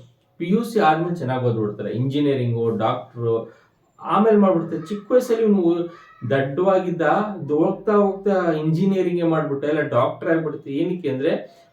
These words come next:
ನಾವ್ ಏನ್ ಕಾಂಬಿನೇಷನ್ಸ್ ಅಂತ ಹೇಳ್ತೀವಿ, ಈ ಹನ್ನೆರಡನೇ ಮನೆ, ಎಂಟನೇ ಮನೆ, ಹನ್ನೆರಡನೇ ಮನೆ, ಇವ್ರು ಸ್ವಲ್ಪ, ಆ, ಇಂಜಿನಿಯರಿಂಗ್ಗೆ ಸಪೋರ್ಟ್ ಮಾಡ್ತಾರೆ. ಎಂಟನೇ ಮನೆ ಬಂದು ಇಂಜಿನಿಯರಿಂಗು,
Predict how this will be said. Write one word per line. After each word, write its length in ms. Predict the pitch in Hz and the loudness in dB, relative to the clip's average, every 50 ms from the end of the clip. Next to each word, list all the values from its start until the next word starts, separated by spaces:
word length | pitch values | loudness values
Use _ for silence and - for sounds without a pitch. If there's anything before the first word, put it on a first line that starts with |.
| _ _ - | _ _ -6
ನಾವ್ 200 | 127 131 131 127 | -4 -2 0 2
ಏನ್ 260 | 135 156 - - 101 | 2 2 2 2 2
ಕಾಂಬಿನೇಷನ್ಸ್ 640 | 139 135 135 160 175 180 180 180 190 180 170 165 170 | 4 4 4 4 2 0 0 -2 -2 -2 -2 0 -2
ಅಂತ 220 | 165 156 156 151 | -2 -2 -2 0
ಹೇಳ್ತೀವಿ, 480 | 143 139 143 143 - 135 123 123 127 135 | 0 0 0 -2 -4 -4 -2 -2 0 -2
ಈ 380 | 143 151 139 135 131 127 120 | -2 -2 -2 -2 -2 -2 -2
ಹನ್ನೆರಡನೇ 520 | 113 110 113 120 135 143 143 139 143 139 135 | -4 -4 -2 -2 -2 -2 -2 -2 -2 -2 -2
ಮನೆ, 560 | 131 120 120 120 123 127 131 117 - - - _ _ _ - | -2 -2 -2 -2 -2 -2 -2 -6 -8 -12 -20 _ _ _ -6
ಎಂಟನೇ 420 | 120 123 135 123 147 147 147 147 143 | -4 -4 -2 -2 -2 -2 -2 -2 -2
ಮನೆ, 240 | 143 143 139 139 | 0 0 0 0
ಹನ್ನೆರಡನೇ 460 | 135 123 120 127 139 135 139 139 135 127 | -2 -2 -2 -2 -2 -2 -2 -4 -4 -4
ಮನೆ, 480 | 117 117 131 - - - - - _ _ - | -4 -4 -4 -4 -6 -8 -12 -18 _ _ -4
ಇವ್ರು 440 | 147 165 196 202 185 160 156 160 - | -2 0 2 4 4 2 2 0 -2
ಸ್ವಲ್ಪ, 360 | - 156 156 156 156 - 143 135 - - - - - - _ _ _ _ _ _ _ - | -2 -4 -4 -4 -4 -4 -4 -2 -2 -2 -4 -6 -12 -20 _ _ _ _ _ _ _ -14
ಆ, 400 | 135 123 123 127 127 123 123 123 123 | -10 -8 -8 -6 -6 -4 -4 -4 -4
ಇಂಜಿನಿಯರಿಂಗ್ಗೆ 760 | 131 151 143 160 165 160 185 180 180 170 165 160 156 160 170 | -4 -2 -2 0 0 0 0 0 0 0 0 0 -2 -2 -4
ಸಪೋರ್ಟ್ 380 | 165 - 139 - 135 127 - 127 | -4 -6 -8 -8 -10 -8 -6 -4
ಮಾಡ್ತಾರೆ. 420 | 123 117 113 117 110 110 107 113 | -4 -4 -2 -2 -2 -2 -2 -2
ಎಂಟನೇ 380 | 120 123 120 151 151 143 143 139 | -2 -2 -2 -2 -2 0 0 0
ಮನೆ 200 | 135 131 131 127 | 0 -2 -2 -2
ಬಂದು 260 | 120 127 123 120 120 | -2 -2 -2 0 0
ಇಂಜಿನಿಯರಿಂಗು, 1000 | 117 120 123 120 123 135 131 131 131 127 120 120 117 117 117 117 117 117 120 - | 0 0 0 -2 0 -2 -2 0 0 -2 -2 -2 -2 -2 -2 -2 -2 -4 -4 -8